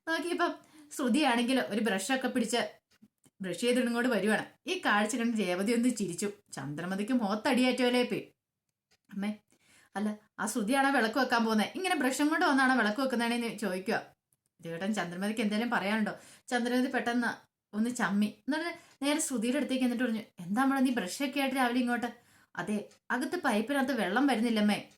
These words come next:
"ഓ, അല്ല, മോൾ ഇപ്പോഴാണ് എഴുന്നേറ്റേ?" "അതേന്നേ, നേരത്തെയാക്കാൻ ഭയങ്കര മടിയായിരുന്നു. കുറച്ച് സമയം കൂടെ കിടക്കണമെന്നുണ്ടായിരുന്നു.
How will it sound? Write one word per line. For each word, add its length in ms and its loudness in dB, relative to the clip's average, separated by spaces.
"ഓ, 60 -8
അല്ല, 120 -2
മോൾ 220 4
ഇപ്പോഴാണ് 400 0
എഴുന്നേറ്റേ?" 400 0
"അതേന്നേ, 460 -2
നേരത്തെയാക്കാൻ 680 -2
ഭയങ്കര 340 0
മടിയായിരുന്നു. 460 2
കുറച്ച് 220 0
സമയം 240 4
കൂടെ 160 2
കിടക്കണമെന്നുണ്ടായിരുന്നു. 760 2